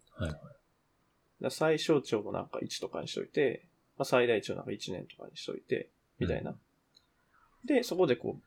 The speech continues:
Speaker 2: サーバーがエスマックスエイジをなんか、えー、一分とかで返したら、まあ、一分は絶対生きるみたいな。
Speaker 1: うん。
Speaker 2: で、マッ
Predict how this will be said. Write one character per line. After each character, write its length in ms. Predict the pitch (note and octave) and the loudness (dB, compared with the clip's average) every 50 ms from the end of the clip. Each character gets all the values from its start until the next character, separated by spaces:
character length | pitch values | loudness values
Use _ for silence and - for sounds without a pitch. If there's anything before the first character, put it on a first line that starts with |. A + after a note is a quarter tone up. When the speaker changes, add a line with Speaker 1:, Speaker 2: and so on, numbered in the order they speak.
| _ | _
Speaker 2:
サ 220 | - - - B2+ B2 | -2 4 6 8 8
ー 20 | |
バ 160 | B2+ B2 B2 | 8 8 8
ー 20 | B2+ | 8
が 300 | E3+ D#3+ A#2 - - - - | 8 8 8 6 4 -2 -4
エ 60 | C3 | -2
ス 120 | - - | 0 2
マ 100 | C3 B2 | 2 2
ッ 20 | B2 | 2
ク 140 | - - - | 0 -8 2
ス 120 | - C3 | 4 4
エ 40 | A#2+ | 4
イ 40 | A2 | 4
ジ 160 | - - - | 2 0 2
を 260 | C3 B2 - - - _ _ _ | 2 2 0 -2 -8 _ _ _
な 80 | - - | -10 -10
ん 60 | - | -8
か、 200 | - - - - - _ _ _ - - _ _ _ _ _ _ _ _ _ _ _ | -8 -10 -10 -10 -12 _ _ _ -20 -20 _ _ _ _ _ _ _ _ _ _ _
え 140 | - - - | -4 0 0
ー、 20 | B2 | 0
一 160 | B2 - _ | -2 -2 _
分 160 | - F2+ - | -6 -6 -6
と 120 | - - - | -6 -14 -18
か 100 | - - | -18 -20
で 100 | - _ | -20 _
返 180 | - - G#2 - | -4 -2 -2 -2
し 80 | - | -2
た 100 | - B2 | -2 0
ら、 220 | D#3+ F#3 - - - _ _ _ - | 0 0 0 -2 -6 _ _ _ 0
ま 80 | B2+ | 0
あ、 20 | B2 | 0
一 140 | A#2+ A#2 - _ | 0 0 -4 _
分 140 | - F2 G#1 | -4 -4 -2
は 100 | - - | -2 -6
絶 140 | - - - _ | -8 -10 -14 _
対 100 | - - | -14 -14
生 60 | - | -14
き 120 | - - - | -12 -12 -14
る 100 | - - | -14 -14
み 140 | _ - _ - - - _ _ _ _ _ _ _ _ - | _ -20 _ -20 -20 -20 _ _ _ _ _ _ _ _ -6
た 60 | G#2 | -6
い 20 | |
な。 60 | G#2 | -6
Speaker 1:
う 60 | G#2 G2+ | -6 -6
ん。 260 | G2 F#2+ F#2+ F#2+ F#2 F#2 F2+ - - _ _ _ _ _ _ - - - - _ | -8 -10 -12 -12 -14 -16 -18 -20 -20 _ _ _ _ _ _ -20 -20 -20 -12 _
Speaker 2:
で、 100 | - B2+ | -2 0
マ 100 | C3 | 0
ッ 60 | C3+ | 0